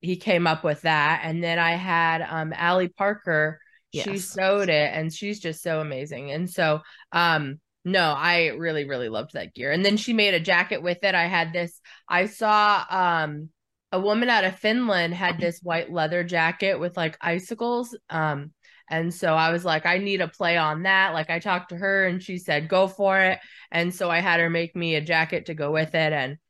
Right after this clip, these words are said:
Speaker 1: she's just so incredible. It turned out so great.
Speaker 2: Is this the white fur jacket I saw with the stuff on the shoulders?
Speaker 1: Oh, it's a
Speaker 2: <laughs>
Speaker 1: different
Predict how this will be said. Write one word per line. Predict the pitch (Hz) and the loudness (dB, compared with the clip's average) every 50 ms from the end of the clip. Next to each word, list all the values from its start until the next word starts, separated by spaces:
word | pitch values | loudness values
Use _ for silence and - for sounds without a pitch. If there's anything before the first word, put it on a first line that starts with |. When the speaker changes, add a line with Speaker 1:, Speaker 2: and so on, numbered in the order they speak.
| _ _ _ _ | _ _ _ _
Speaker 1:
she's | - - 208 196 190 196 | -8 -4 -4 -4 -2 0
just | 190 156 156 - | 0 -2 0 0
so | - 160 | 0 0
incredible. | 151 147 147 - 147 135 127 123 127 123 131 | 0 0 -4 -4 -6 -6 -6 -6 -8 -8 -8
It | 123 - | -8 -8
turned | - 180 160 160 156 | -6 -6 -4 -2 -2
out | 143 127 135 | -4 -4 -6
so | - 156 151 | -8 -8 -8
great. | 147 - 104 82 - - _ _ _ - | -8 -8 -10 -10 -10 -14 _ _ _ -4
Speaker 2:
Is | 196 196 | -2 0
this | 208 240 220 | 0 0 0
the | - 277 254 | 2 2 2
white | 226 214 214 214 226 - | 4 4 2 2 2 0
fur | - - - 220 208 202 | -4 -4 0 0 0 0
jacket | 185 220 220 214 214 214 220 208 | 2 0 0 0 0 -2 -2 -2
I | 208 208 | 0 0
saw | 208 202 - 214 196 | -2 -2 -2 0 0
with | 196 196 196 | 0 -2 -4
the | 196 185 | -6 -8
stuff | - - 202 190 - | -6 -4 -4 -2 0
on | 196 185 | 0 0
the | 185 185 | -2 -2
shoulders? | 180 - 190 175 185 180 214 220 226 233 214 226 262 294 302 285 | -2 -2 -2 -2 0 0 0 0 2 4 4 6 6 6 6 4
Speaker 1:
Oh, | 254 233 214 | 4 4 4
it's | 196 190 185 190 | 4 4 4 4
a | 214 190 | 4 4
Speaker 2:
<laughs> | 185 | 4
Speaker 1:
different | 180 196 208 247 - 311 302 269 - | 4 4 4 4 4 4 0 0 2